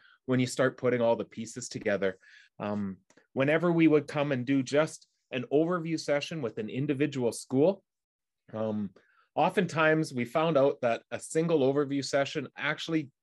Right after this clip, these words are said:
most of the time didn't, um, result in fundamental change. It was just too hard to figure out, uh, from just a, a one-day overview where you're just getting a sense of it to then try and put into place.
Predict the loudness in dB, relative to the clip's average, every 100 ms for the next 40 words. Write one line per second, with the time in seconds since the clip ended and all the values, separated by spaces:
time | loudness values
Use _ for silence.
0 | _ _ _ _ _ -6 2 4 4 2
1 | -4 -2 0 0 0 -4 _ _ _ _
2 | _ 0 0 -2 -8 -20 _ _ _ -4
3 | -2 0 0 0 2 4 4 2 -2 -2
4 | -2 -2 0 0 -2 -10 -10 -10 -8 -6
5 | -6 -4 -2 -2 -2 -12 _ _ _ _
6 | _ _ 0 2 4 2 0 -8 -16 -2
7 | 2 2 0 -6 -4 0 4 4 4 0
8 | -12 _ _ _ -4 0 0 0 0 0
9 | -2 -4 -6 _ _ _ _ _ 0 2
10 | 2 2 4 4 4 0 _ _ _ 4
11 | 6 4 2 0 2 0 -4 -4 -4 -4
12 | -2 0 0 -4 -4 -6 -4 -2 -2 -4
13 | _ _ _ _ 0 2 2 0 -2 -2
14 | -2 -4 -2 -2 -4 -10 -2 2 2 0
15 | -10